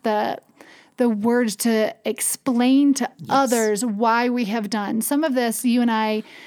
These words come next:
Speaker 1: um, and those who have been in and out of different cultures, we've just intuited or we understood and,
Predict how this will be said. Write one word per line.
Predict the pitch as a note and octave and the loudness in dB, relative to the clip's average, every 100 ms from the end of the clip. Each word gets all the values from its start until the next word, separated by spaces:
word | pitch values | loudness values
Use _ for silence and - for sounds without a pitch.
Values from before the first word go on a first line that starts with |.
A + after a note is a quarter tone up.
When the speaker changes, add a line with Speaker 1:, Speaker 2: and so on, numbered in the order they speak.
| - - | -20 -12
Speaker 1:
um, | G#3+ G#3+ | -6 -2
and | A3+ A3+ | 0 0
those | A#3 A#3+ | 0 0
who | A#3 | -2
have | G3 | 0
been | A#3+ B3 A#3+ - | 0 2 2 0
in | B3+ B3 | 0 2
and | A#3+ | 2
out | A3 A3 | 2 0
of | A3 | -2
different | G3 A3 A#3 - | -4 -4 -4 -4
cultures, | A3+ G#3+ A3 G3+ - | -6 -4 -2 -2 -4
we've | A3+ A#3 | -2 -2
just | G#3 A3+ A3+ | 0 -2 0
intuited | G#3+ - D#4 D4+ C#4 C4 C4 | -2 -2 -2 0 2 2 2
or | A3+ G#3+ | 0 -2
we | G#3+ | -2
understood | - C4+ B3+ B3 - A#3+ A#3 A#3 G#3+ | 0 2 4 2 0 0 0 0 -2
and, | G3 G3+ G3 | -4 -4 -6